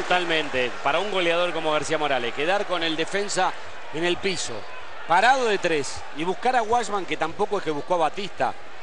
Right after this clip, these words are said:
que podía ser un gol y full. Buscó a un pivot más bien defensivo, luchador, pero con,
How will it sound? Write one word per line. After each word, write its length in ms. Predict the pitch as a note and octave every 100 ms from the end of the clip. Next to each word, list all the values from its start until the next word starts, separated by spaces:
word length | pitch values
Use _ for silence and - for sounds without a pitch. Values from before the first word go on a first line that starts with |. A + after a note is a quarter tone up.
| -
que 120 | D3+
podía 240 | C#3 E3+ E3+
ser 140 | F3
un 100 | E3
gol 120 | F3
y 60 | E3+
full. 240 | A3+ A3
Buscó 320 | C#3+ C3+ G#3+
a 40 | G#3
un 120 | F#3
pivot 300 | F3+ G#3 C4
más 160 | F#3+ D#3
bien 140 | E3+
defensivo, 600 | D#3+ E3 F#3 C4+ A3+ D3
luchador, 680 | C3+ D3 D#3+ D#3+ G3 A3+ A#3+ - - - -
pero 300 | - F#3+ A#3
con, 680 | G3 F3+ G3+ G#3 F3+ D3+ C3